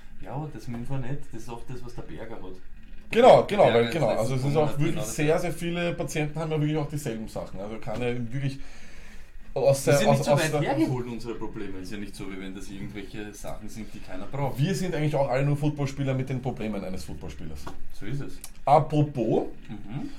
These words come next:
Speaker 2: wir haben da eine Frage bekommen, und zwar Rob Gronkowski steht seit Wochen vor einer Rückkehr. Keiner weiß wirklich, wie es ausgeht. Problem ist, er ist am unteren Rücken verletzt.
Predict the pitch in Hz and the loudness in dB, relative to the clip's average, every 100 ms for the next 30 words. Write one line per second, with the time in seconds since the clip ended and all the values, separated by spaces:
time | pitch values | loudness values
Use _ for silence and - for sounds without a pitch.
0 | - - - 143 143 147 190 196 185 151 | -8 -10 -4 2 4 6 10 10 10 4
1 | 143 127 185 190 185 190 185 165 156 143 | 4 4 6 4 4 6 6 6 8 8
2 | 190 - 180 180 151 143 - 190 - 170 | 8 6 0 4 8 8 6 -2 -2 -2
3 | 170 - - 139 160 127 160 180 147 151 | -2 -4 -6 2 2 4 2 2 2 4
4 | 139 147 - 117 147 135 135 131 131 131 | 4 2 2 0 4 4 4 2 -2 -4
5 | 123 80 117 139 190 226 - - - - | -2 2 2 2 0 -2 -4 -10 -10 -6
6 | 156 147 143 196 226 185 175 180 160 190 | 0 2 4 2 2 2 2 0 0 -2
7 | 180 165 151 147 143 - 107 127 - - | 0 0 0 0 0 0 2 4 2 -2
8 | - | -8